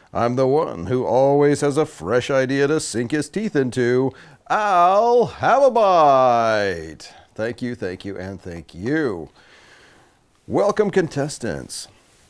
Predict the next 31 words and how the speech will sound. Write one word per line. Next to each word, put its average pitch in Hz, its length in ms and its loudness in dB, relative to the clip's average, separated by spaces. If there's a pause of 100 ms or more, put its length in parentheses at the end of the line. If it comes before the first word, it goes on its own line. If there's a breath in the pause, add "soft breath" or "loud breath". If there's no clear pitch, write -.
(180 soft breath)
Welcome 185 360 -2
to 170 80 -2
Swimming 170 400 -2
with 160 160 -2
the 170 80 -4
Pitches. - 580 -8 (240 loud breath)
Now, 160 220 2
we're 165 160 4
ready 170 260 0
to 151 140 -8
see 151 260 -4
if 165 140 -4
our 151 80 -4
contestants 143 600 -6
sink - 400 -8
or 117 200 -2
swim. 73 680 -8 (340 soft breath)
In 196 140 0
our 226 120 2
first 202 340 -2
round, 175 320 -4
our 139 140 -4
contestants 143 680 -10
will 139 140 -8
test - 500 -10
their 139 260 -2
knowledge 117 920 -2 (580 soft breath)
with 151 400 -4 (340 soft breath)
the 123 240 -2
current 190 640 0
census. 127 1300 -2